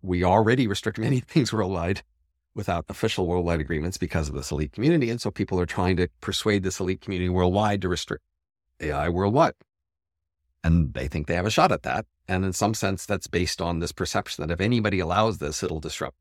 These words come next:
the whole world. So as we move into the future, any way in which competition might produce evolution that would, you know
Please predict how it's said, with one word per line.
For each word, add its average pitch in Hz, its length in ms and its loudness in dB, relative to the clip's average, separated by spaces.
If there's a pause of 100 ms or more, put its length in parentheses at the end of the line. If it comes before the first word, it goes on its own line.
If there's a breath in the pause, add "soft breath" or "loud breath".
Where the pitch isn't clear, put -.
the 82 100 -8
whole 87 120 0
world. 123 220 0 (1040)
So 90 480 4 (1080)
as 120 200 4
we 127 80 4
move 127 220 4
into 104 120 0
the 87 160 -4
future, 127 460 2 (640)
any 160 300 4
way 127 260 4
in 117 80 0
which 104 240 -4
competition - 680 -4
might 98 260 -2
produce 110 280 -2
evolution 110 540 0
that 90 100 -4
would, 85 140 -4 (240)
you 104 100 -4
know 67 220 -8